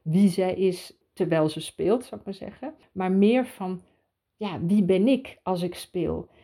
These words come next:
Wat kan ik over mezelf ontdekken nu ik in het spel ben? En hoeveel woorden en conversaties hoef ik dan niet met mezelf te hebben, terwijl ik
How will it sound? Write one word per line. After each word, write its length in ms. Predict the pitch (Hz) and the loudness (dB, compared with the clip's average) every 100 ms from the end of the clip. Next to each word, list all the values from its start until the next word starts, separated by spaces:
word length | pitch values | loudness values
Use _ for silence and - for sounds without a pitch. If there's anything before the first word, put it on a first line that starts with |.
| _ _ | _ _
Wat 300 | 180 262 - | 0 0 0
kan 260 | 285 247 | -2 0
ik 260 | 269 269 - | 0 -2 -12
over 260 | - 196 185 | -4 -4 -2
mezelf 460 | 170 175 247 277 - | -6 -2 -2 -4 -4
ontdekken 680 | 190 175 170 214 - 302 339 - _ _ _ | -6 -4 -2 -4 -2 -4 -4 -8 _ _ _
nu 500 | 170 196 247 285 - | 4 6 6 4 -4
ik 320 | 208 226 - _ | -8 -8 -10 _
in 140 | 202 | -6
het 140 | 170 170 | -6 -10
spel 360 | - 220 240 | -10 -6 -6
ben? 300 | 226 226 269 - _ _ _ | -4 -4 -6 -8 _ _ _
En 340 | 196 185 180 _ | -8 -6 -8 _
hoeveel 1000 | 170 190 180 262 247 247 220 202 - - _ _ | -14 -10 0 0 2 2 4 2 -2 -12 _ _
woorden 680 | 175 175 247 277 254 208 - | -4 2 6 6 6 4 0
en 140 | 196 | -4
conversaties 1040 | - 208 202 - 220 247 269 - 190 - - _ _ _ _ _ | -4 -6 -6 -10 -6 -6 -8 -10 -10 -10 -20 _ _ _ _ _
hoef 300 | - 240 240 | 2 2 2
ik 220 | 214 - | -2 -2
dan 200 | 190 185 | -2 2
niet 220 | 214 233 | 2 2
met 180 | 220 220 | -4 -4
mezelf 400 | 196 190 190 190 | -4 -2 -2 -4
te 120 | - | -10
hebben, 460 | 165 180 180 185 190 _ _ _ _ _ _ _ | -6 -4 -2 -4 -4 _ _ _ _ _ _ _
terwijl 540 | - 185 185 175 175 - | -2 2 4 2 0 -6
ik 400 | 180 170 - | -4 -4 -8